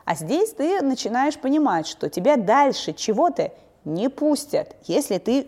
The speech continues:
что-то не делаешь или на что-то не способен, а, м, там, что-то не терпишь. Здесь, м, может быть, надо что-то потерпеть или где-то гибче отнестись. Или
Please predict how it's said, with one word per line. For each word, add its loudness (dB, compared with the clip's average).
что-то 0
не -2
делаешь -2
или 0
на -2
что-то 0
не -4
способен, 0
а, 2
м, -12
там, -4
что-то 0
не -2
терпишь. -2
Здесь, -2
м, -6
может -4
быть, -6
надо -2
что-то -2
потерпеть -4
или -4
где-то -4
гибче -2
отнестись. -6
Или 2